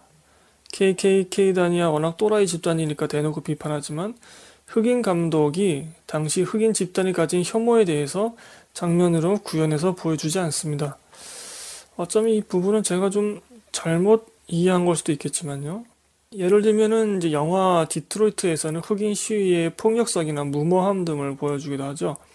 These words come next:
물론 영화 디트로이트도 흑인 차별을 반대, 비판할 영화인데도요.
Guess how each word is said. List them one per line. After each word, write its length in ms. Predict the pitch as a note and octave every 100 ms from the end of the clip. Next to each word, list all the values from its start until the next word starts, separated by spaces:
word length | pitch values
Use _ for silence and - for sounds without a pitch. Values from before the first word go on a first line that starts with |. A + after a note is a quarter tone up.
| - - _ _ _
물론 460 | - D3+ E3 E3+ E3
영화 260 | C#3+ D3+ D#3+
디트로이트도 760 | D#3 - E3+ E3 E3 D#3 D#3
흑인 240 | - F3+
차별을 480 | E3+ - E3+ E3+ F#3
반대, 460 | D3 C#3 C#3 C#3+ C3+
비판할 460 | - C#3+ D#3+ D#3 D3+
영화인데도요. 840 | C#3 C#3+ C3+ C3 C3+ - C3 F#3